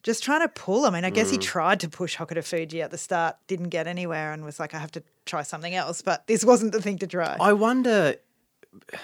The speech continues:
Speaker 2: facing up against Hokuto Fuji for the first time, whether
Speaker 1: Mm.
Speaker 2: that big touchy eye was weighing on his mind.
Speaker 1: Definitely,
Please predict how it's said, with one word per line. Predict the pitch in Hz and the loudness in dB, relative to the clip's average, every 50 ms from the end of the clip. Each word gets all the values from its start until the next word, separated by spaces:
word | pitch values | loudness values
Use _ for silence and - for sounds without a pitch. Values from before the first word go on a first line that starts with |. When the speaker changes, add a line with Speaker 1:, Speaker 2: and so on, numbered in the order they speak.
| - | -16
Speaker 2:
facing | - - - 180 165 151 - - 139 123 | -10 -2 2 2 2 2 2 0 0 0
up | 123 123 - | 0 0 -2
against | 135 117 120 113 - - | -2 -2 -2 -4 -4 -4
Hokuto | 117 110 - 107 98 | -4 -4 -4 -6 -8
Fuji | - - 107 95 104 104 | -6 -6 -8 -8 -8 -8
for | - - | -6 -6
the | 101 95 | -6 -8
first | - - - 98 95 - - | -8 -6 -6 -6 -6 -6 -8
time, | - - 101 98 98 98 98 95 | -8 -6 -2 0 2 2 2 2
whether | 95 180 180 180 180 | 2 2 2 2 2
Speaker 1:
Mm. | |
Speaker 2:
that | 175 - - - _ _ - | 0 0 -2 -2 _ _ -6
big | 135 131 113 | -6 -4 -4
touchy | - - - 107 - - - 107 | -4 -4 -4 -4 -2 -2 0 0
eye | 104 104 | 2 2
was | 101 101 98 | 0 -2 -4
weighing | 101 92 98 98 98 98 | -4 -4 -4 -4 -6 -6
on | 95 | -8
his | 92 90 - | -10 -12 -12
mind. | - - 95 107 95 87 - - - _ - | -14 -14 -14 -14 -14 -16 -20 -20 -8 _ 4
Speaker 1:
Definitely, | 226 226 233 226 - - 196 185 - 170 175 165 160 160 165 | 6 8 8 6 4 0 -4 -4 -4 -4 -4 -4 -4 -6 -8